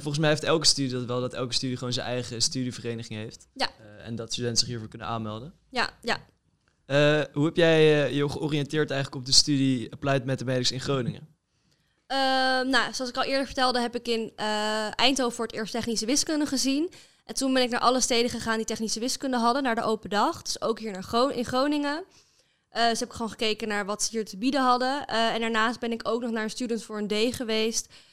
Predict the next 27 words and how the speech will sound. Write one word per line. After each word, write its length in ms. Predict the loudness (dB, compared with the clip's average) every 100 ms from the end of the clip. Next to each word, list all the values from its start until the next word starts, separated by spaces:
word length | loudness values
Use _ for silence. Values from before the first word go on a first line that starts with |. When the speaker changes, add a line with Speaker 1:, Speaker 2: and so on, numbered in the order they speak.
| _
Speaker 2:
Eh, 480 | 0 2 4 4 2
en 80 | 2
daar 200 | 2 2
kan 200 | 2 2
je 100 | 2
dan, 420 | 2 0 0 -4 -6
eh, 180 | -6 -4
colleges, 480 | 4 8 8 6 2
mini-colleges 600 | 4 6 6 4 4 2
volgen 380 | -2 0 0 0
over 260 | 0 0 -2
bepaalde 320 | 0 0 2
vakken. 420 | 2 2 2 0
En 200 | 0 -4 -8 _ _
maak 180 | -2 -2
je 120 | 0
kennis 320 | 2 4 4 2
met 220 | 0 0
hoe 320 | 2 2 2
een 80 | -2
college 340 | -2 2 2
er 60 | 0
bijvoorbeeld 420 | -4 -4 -6 -4
uit 200 | -4 -4
kan 140 | -6 -8
gaan 180 | -6
zien. 360 | -4 -4 -6